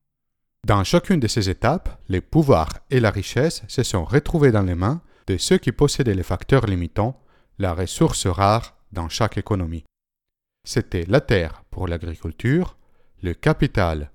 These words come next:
pour l'industrie et la connaissance pour l'information. Dans l'économie de l'entrepreneuriat, la ressource rare est la prise d'initiative et la capacité à s'adapter au changement. Contrairement à la terre et au capital,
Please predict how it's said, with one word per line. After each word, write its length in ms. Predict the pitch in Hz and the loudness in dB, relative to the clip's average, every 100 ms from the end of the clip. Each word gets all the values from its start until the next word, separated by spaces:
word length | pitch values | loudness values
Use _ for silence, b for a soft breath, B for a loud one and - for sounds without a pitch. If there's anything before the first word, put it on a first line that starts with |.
| _ - | _ -10
pour 160 | 92 | -6
l'industrie 640 | 87 82 78 - 117 160 - _ _ _ - | -4 -4 -6 -6 -4 -6 -8 _ _ _ -2
et 120 | 117 | 0
la 140 | 90 82 | 2 -2
connaissance 720 | - 156 139 - 113 117 - - - | 4 6 6 2 0 0 -2 -10 -2
pour 160 | 110 107 | 0 2
l'information. 600 | 90 92 85 80 - - _ _ _ _ _ _ _ _ _ | 0 -4 -6 -8 -10 -16 _ _ _ _ _ _ _ _ _
Dans 160 | 113 107 | 2 2
l'économie 540 | 90 - 160 185 147 | 2 2 2 4 2
de 60 | 104 | 2
l'entrepreneuriat, 840 | 95 - 98 101 90 85 104 147 185 | 0 -2 -6 -4 -4 -2 -2 -2 -2
la 160 | 92 85 | -4 -4
ressource 500 | 92 - 175 - 98 | -4 -2 -2 -2 0
rare 480 | 95 110 139 - b b 101 | 2 2 0 -4 b b -6
est 80 | |
la 160 | 92 87 | -4 -2
prise 320 | - 160 120 | 0 2 2
d'initiative 720 | 113 131 - 101 95 85 78 - _ _ 92 | 2 2 0 -4 -2 -6 -8 -16 _ _ -6
et 80 | |
la 120 | 87 78 | -4 -4
capacité 640 | - 135 170 - 131 117 | 0 2 2 0 -2 0
à 80 | 85 | -2
s'adapter 460 | 92 82 - - | -4 -6 -6 -2
au 60 | 101 | -2
changement. 400 | - 85 80 76 _ _ _ _ _ _ _ _ _ | -2 -8 -8 -14 _ _ _ _ _ _ _ _ _
Contrairement 720 | - 208 - 131 120 98 80 _ | 0 0 4 0 2 -2 -2 _
à 120 | 104 | -2
la 120 | 101 87 | 0 0
terre 420 | - 107 82 - | 4 2 2 -4
et 120 | 104 | -4
au 40 | 87 | -2
capital, 680 | 95 - - 117 147 208 | -4 -6 -4 -2 -2 -4